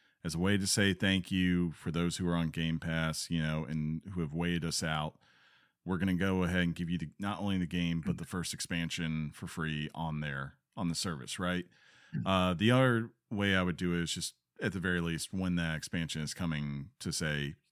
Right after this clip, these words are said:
Speaker 1: the base game is free now and D L C is, like, only ten bucks, you know, or something like that, and go from there. But we'll see. I mean, I, I'll probably go back only when the expansion's coming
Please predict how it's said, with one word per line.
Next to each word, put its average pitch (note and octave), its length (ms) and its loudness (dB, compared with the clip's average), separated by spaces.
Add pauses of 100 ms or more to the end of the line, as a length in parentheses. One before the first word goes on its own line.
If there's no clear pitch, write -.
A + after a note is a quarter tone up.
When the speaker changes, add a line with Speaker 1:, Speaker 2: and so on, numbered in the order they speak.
(220)
Speaker 1:
the F#2 100 -2
base F#2 320 0
game F#2 220 -2
is D#2 80 -6
free D#2+ 540 -4 (360)
now D2+ 540 -2
and D#2 480 -4 (440)
D E2+ 200 -4
L D2+ 120 -2
C D#2+ 200 -4
is, D2 100 -6
like, C#2+ 140 -6
only C#2+ 180 -2
ten C#2+ 300 -6
bucks, C#2 520 -8 (140)
you E2 120 -4
know, C#2+ 140 -2
or C#2 80 -6
something C2+ 320 -6
like C2+ 200 -8
that, C2+ 260 -6 (480)
and D#2 140 -4
go C#2+ 120 -2
from C2+ 180 -8
there. B1 300 -8 (360)
But B1+ 180 -4 (160)
we'll A#2 160 -8
see. C#2 380 -6 (180)
I D#2 80 -4
mean, D#2+ 260 0 (420)
I, C#3+ 240 6 (520)
I'll C#3+ 200 4
probably G#2+ 500 2
go A#2 160 6
back A2+ 300 6
only A2 200 4
when G#2+ 160 6
the G#2+ 100 4
expansion's G#2+ 520 0
coming G2+ 400 2